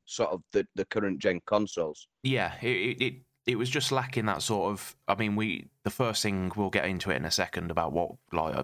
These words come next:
Speaker 2: obviously through our day, but the very first thing we did was, uh, Alpine Racing Simulator, and
Speaker 1: Yeah.
Speaker 2: we jumped in the queue, obviously, straight away, because what we thought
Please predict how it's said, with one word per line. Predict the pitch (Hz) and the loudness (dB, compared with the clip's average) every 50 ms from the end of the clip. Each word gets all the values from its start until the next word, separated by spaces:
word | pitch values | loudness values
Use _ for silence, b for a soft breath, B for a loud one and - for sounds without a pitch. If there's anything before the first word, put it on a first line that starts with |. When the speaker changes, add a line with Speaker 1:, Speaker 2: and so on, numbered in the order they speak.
| - - | -4 -2
Speaker 2:
obviously | - 85 76 - 85 - 87 - 87 85 82 | -2 0 0 0 -2 -2 -2 -2 -2 -2 -2
through | - - - 92 85 82 | -2 -2 0 0 0 0
our | 80 82 | 0 -2
day, | 82 - 92 92 85 80 | 0 0 0 0 0 -2
but | 76 78 69 B B B B B B B _ _ _ _ _ _ _ _ _ _ _ _ _ _ _ _ _ _ - | -2 -4 -4 B B B B B B B _ _ _ _ _ _ _ _ _ _ _ _ _ _ _ _ _ _ -4
the | 104 104 | -2 0
very | 101 117 117 120 120 110 | 0 0 0 0 -2 -2
first | - 120 113 107 - - | 0 0 0 2 2 0
thing | - 107 101 98 95 | 0 0 0 0 0
we | 98 98 90 87 | 0 0 0 -2
did | - 104 104 98 90 85 - | 0 0 0 0 0 -2 -4
was, | - 82 85 82 82 80 78 78 - - - | -4 -2 0 0 0 0 0 0 -2 -2 0
uh, | - 82 82 82 82 82 80 78 80 - | 0 0 0 2 0 0 -2 -2 -2 0
Alpine | - - 92 90 - - 92 87 87 85 85 82 82 82 82 92 | 0 0 0 0 0 0 0 0 0 -2 -2 -2 -4 -4 0 0
Racing | 98 98 95 92 - 87 82 82 | 0 2 2 0 -2 -2 0 -2
Simulator, | - - 95 87 85 85 82 78 78 76 - 76 52 50 - _ _ _ _ _ _ _ _ _ _ _ _ - | 0 0 0 0 0 0 0 0 -2 -2 -2 -2 -2 -2 -8 _ _ _ _ _ _ _ _ _ _ _ _ -2
and | 85 87 85 85 85 85 85 82 82 82 80 - - - - _ - - - | 0 0 0 0 -2 -2 -4 -4 -4 -6 -6 -6 -8 -10 -10 _ -18 -8 0
Speaker 1:
Yeah. | 104 113 110 - - _ _ _ _ _ - | 4 6 6 4 4 _ _ _ _ _ -4
Speaker 2:
we | 95 | -4
jumped | 87 - 113 104 90 - - | 0 0 -2 -2 0 -2 -2
in | 95 87 | 0 -2
the | 85 | -2
queue, | - - 95 87 | 0 0 0 2
obviously, | 85 82 85 82 - - 87 | 0 0 -2 -2 -2 -2 -2
straight | 82 - - 92 85 80 | -2 -2 2 2 2 2
away, | 64 78 85 82 | 2 0 0 0
because | 82 80 - - | -2 -6 -4 -2
what | - 85 | 0 0
we | 69 85 90 | 0 0 -2
thought | 76 76 - - 113 92 80 71 67 71 76 | -4 -2 0 0 0 0 0 0 0 0 -2